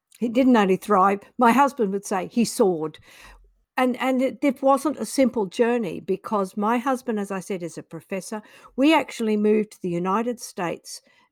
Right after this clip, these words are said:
to a place called Lubbock, Texas in nineteen ninety-nine. Nicholas was in fifth grade in Australia. He's reading on a third grade reading level. And believe it or not, in Lubbock, Texas, he went from the bottom to the top.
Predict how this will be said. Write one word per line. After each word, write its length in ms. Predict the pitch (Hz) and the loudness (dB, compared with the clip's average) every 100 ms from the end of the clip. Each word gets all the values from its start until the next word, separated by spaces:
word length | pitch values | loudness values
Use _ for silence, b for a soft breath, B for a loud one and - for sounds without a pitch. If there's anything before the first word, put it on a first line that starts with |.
| - | -4
to 140 | 202 | -2
a 60 | 175 | -2
place 320 | - 202 185 | 0 -2 -2
called 260 | - 175 | -6 -4
Lubbock, 340 | 180 208 262 - | -2 -4 -4 -8
Texas 440 | 202 - - 175 | -10 -10 -16 -14
in 140 | 180 175 | -12 -8
nineteen 440 | 180 180 190 175 | -8 -8 -10 -8
ninety-nine. 680 | 165 160 165 156 151 135 135 b b | -8 -8 -10 -12 -12 -12 -16 b b
Nicholas 400 | 208 220 196 175 | 0 0 0 -8
was 140 | 185 165 | -8 -4
in 140 | 160 | -4
fifth 320 | 160 285 269 | 2 0 0
grade 320 | _ 233 220 208 | _ 0 0 -2
in 140 | 196 | -6
Australia. 600 | 190 - 175 151 143 147 b b | -8 -10 -8 -8 -8 -12 b b
He's 240 | - 190 196 | -2 0 4
reading 320 | 233 208 180 | 4 4 0
on 160 | 165 | -2
a 40 | 165 | -4
third 360 | - 220 208 | 0 0 0
grade 300 | - 170 160 | -2 -4 -4
reading 340 | 160 151 156 151 | -6 -6 -6 -8
level. 340 | 143 - - _ b b _ - | -12 -14 -20 _ b b _ -4
And 180 | 180 | -2
believe 320 | 165 202 233 247 | 2 4 4 4
it 80 | |
or 80 | 233 | 0
not, 280 | 214 151 - | 0 0 -4
in 120 | - 165 | -6 -2
Lubbock, 420 | 175 202 247 - | 0 0 -2 -4
Texas, 440 | 202 - - 160 | -8 -8 -14 -14
he 120 | - | -10
went 220 | 170 170 - | -6 -6 -6
from 200 | 170 151 | -10 -10
the 80 | |
bottom 340 | 147 175 170 165 | -6 -4 -4 -8
to 100 | - | -12
the 100 | 156 | -14
top. 340 | - - - | -10 -12 -12